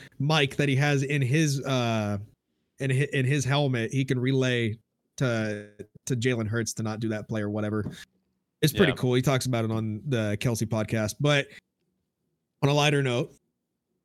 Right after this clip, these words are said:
Speaker 1: a lighter note, to get away from the <laughs> hot debate, uh,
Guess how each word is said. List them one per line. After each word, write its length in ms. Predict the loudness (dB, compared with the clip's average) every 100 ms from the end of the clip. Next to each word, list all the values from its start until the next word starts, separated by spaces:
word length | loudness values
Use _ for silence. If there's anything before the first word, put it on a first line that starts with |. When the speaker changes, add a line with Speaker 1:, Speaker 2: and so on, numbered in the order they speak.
| _ _
Speaker 1:
a 40 | 2
lighter 240 | 4 2
note, 280 | -2 -2 -2
to 60 | 0
get 120 | 2
away 160 | 2
from 200 | 0 0
the 220 | -2 -2 -2 -8 -16 _ _
<laughs> 460 | _ _ _ _ -2
hot 200 | 0 0
debate, 560 | -4 -2 -4 -6 -12 -16 _ _ _ _ _ _ _ _ _ _ _
uh, 560 | 2 2 2 2 2 0